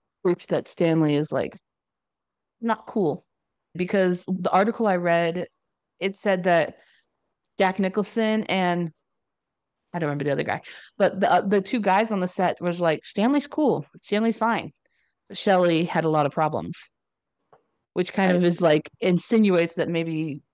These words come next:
Speaker 1: Stanley didn't love to,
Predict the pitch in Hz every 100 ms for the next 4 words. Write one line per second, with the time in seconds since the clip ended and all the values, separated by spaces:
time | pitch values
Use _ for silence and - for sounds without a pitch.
0 | _ _ _ _ _ _ _ _ _ -
1 | 180 160 156 156 156 147 - 147 147 160
2 | - _ _ _ - 175 170